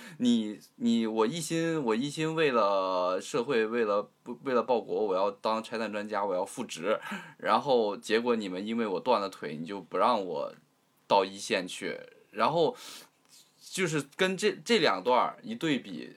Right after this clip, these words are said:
所以我就觉得这个就是其实还应该算是个硬伤，我觉-，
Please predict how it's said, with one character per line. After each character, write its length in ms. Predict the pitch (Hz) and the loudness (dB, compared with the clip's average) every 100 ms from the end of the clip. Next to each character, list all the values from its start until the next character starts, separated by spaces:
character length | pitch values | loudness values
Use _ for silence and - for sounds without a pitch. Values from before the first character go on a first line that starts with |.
| _ | _
所 200 | - 123 | -10 -4
以 60 | 139 | -2
我 160 | 107 | -4
就 140 | 113 113 | -6 -8
觉 180 | 101 | -6
得 160 | 104 117 - _ _ | -4 -6 -10 _ _
这 140 | 156 123 | -6 -4
个 100 | 104 | -4
就 160 | 117 | -8
是 140 | 104 92 | -12 -16
其 240 | - 104 | -14 -8
实 140 | 120 123 | -8 -6
还 240 | 95 104 - _ - | -8 -10 -12 _ -12
应 120 | 123 143 | -6 0
该 200 | 143 139 | 0 0
算 220 | 147 120 | -4 -6
是 120 | 123 | -6
个 120 | 117 | -6
硬 260 | 120 135 101 | -6 -8 -8
伤， 340 | - 107 123 | -4 -4 -4
我 80 | 95 | -8
觉-， 120 | 76 | -12